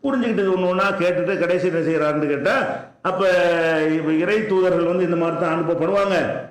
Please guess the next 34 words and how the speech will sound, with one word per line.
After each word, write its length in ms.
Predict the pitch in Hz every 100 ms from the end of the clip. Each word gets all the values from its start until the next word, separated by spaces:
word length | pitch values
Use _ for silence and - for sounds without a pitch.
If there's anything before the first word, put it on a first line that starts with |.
| - -
ஈமான்ங்கிற 540 | 170 190 190 185 175
அந்த 140 | 170 170
நம்பிக்கை 380 | 160 180 180 170
உள்ள 160 | 170
நுழைஞ்சிருச்சுன்னு 640 | 165 160 180 180 160 156 156
சொன்னா 180 | 165 196
ஒருத்த 280 | 170 175 180
கூட 160 | 180 180
வெளியேற 320 | 170 180 170
மாட்டாங்க, 440 | 170 175 175 165 156 131 - - - -
அதெல்லாம் 340 | 160 185 196
நீ 60 | 185
சொல்றதுல 380 | 170 170 180 180
இருந்து 200 | 185 165
விளங்குறது 500 | 175 165 156 151 160 143 120 - -
இப்படின்னு 400 | 160 156 180 180
என்ன 100 | 165
செய்யறாரு 340 | 156 156 160 160
சொல்லிட்டு, 400 | 151 151 147 233 208 143 120 - -
அதுக்கப்புறம் 580 | - 160 185 175 180 180
வந்து 180 | 170 165
என்ன 100 | 160
செய்யறாருன்னா 420 | 143 135 135 180
அந்த 180 | 202 170
தபாலை 380 | 160 160 170 165
எடுக்க, 220 | 151 156 175
எடுக்க 220 | 165 156
சொல்றாரு, 340 | 151 135 139 - - _ _ _ _ _ -
எடுங்க 260 | 202 202
அந்த 160 | 185 170
கடிதத்தைன்னு. 640 | 160 170 160 165 151 135 - - - _ _ -
அப்பதான் 340 | 165 202 180
கடிதத்தை 320 | 180 180 185
வாசிக்கிறார். 580 | 170 180 175 165 143 -